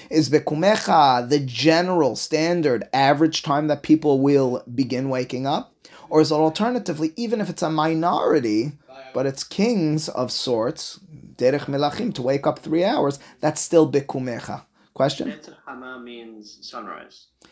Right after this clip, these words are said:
Speaker 1: Henetz Hama, it's, it's,
Speaker 2: So
Speaker 1: it's
Speaker 2: there's an opinion that says the latest time in the morning to do it is sunrise.
Speaker 1: Um, yes.
Speaker 2: The latest, not
Speaker 1: Yes.
Speaker 2: the earliest.
Speaker 1: Mm-hmm.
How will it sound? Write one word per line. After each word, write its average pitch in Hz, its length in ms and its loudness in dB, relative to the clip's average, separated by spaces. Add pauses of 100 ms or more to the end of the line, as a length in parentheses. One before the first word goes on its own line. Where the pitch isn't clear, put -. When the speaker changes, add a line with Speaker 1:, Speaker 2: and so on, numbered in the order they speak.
(220)
Speaker 1:
Henetz 165 340 2
Hama, 131 640 -2
it's, 131 160 -8
it's, 120 300 -6
Speaker 2:
So 131 60 -8
Speaker 1:
it's - 160 -12
Speaker 2:
there's 107 120 -18
an - 80 -18
opinion 156 340 -18
that 131 160 -16
says 123 180 -16
the 117 100 -14
latest 170 580 -14
time 151 300 -16
in 143 60 -18
the 139 60 -16
morning 135 360 -14
to 127 80 -20
do 123 140 -16
it 104 80 -20
is 104 100 -20
sunrise. - 640 -20 (960)
Speaker 1:
Um, 127 560 2
yes. 110 320 -8 (1300)
Speaker 2:
The 113 60 -20
latest, 123 560 -18
not 107 100 -6
Speaker 1:
Yes. 107 140 -6
Speaker 2:
the 120 100 -10
earliest. 98 420 -16
Speaker 1:
Mm-hmm. 131 320 -2